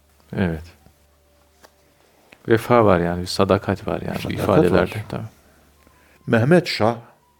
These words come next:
Speaker 2: İran Şahı, bunun üzerine hediye vermek üzere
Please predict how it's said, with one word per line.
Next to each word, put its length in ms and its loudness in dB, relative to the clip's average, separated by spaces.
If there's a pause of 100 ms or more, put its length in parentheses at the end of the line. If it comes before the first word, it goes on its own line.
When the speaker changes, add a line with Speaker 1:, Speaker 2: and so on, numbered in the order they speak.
(100)
Speaker 2:
İran 300 2
Şahı, 420 -6 (440)
bunun 180 2
üzerine 420 4
hediye 400 6
vermek 380 4
üzere 440 4